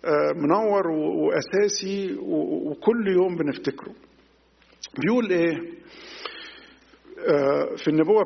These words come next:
بتاعته بيقول إن، آه، ربنا افتقد شعبه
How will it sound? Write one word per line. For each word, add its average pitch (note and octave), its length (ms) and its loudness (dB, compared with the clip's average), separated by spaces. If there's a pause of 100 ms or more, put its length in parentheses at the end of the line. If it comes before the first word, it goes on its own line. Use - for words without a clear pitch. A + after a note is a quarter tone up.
بتاعته F3+ 380 0
بيقول G#3 680 0 (480)
إن، D#3+ 380 0
آه، D3+ 600 -2 (1120)
ربنا D#3 340 4
افتقد A3+ 380 0 (140)
شعبه F#3+ 340 -2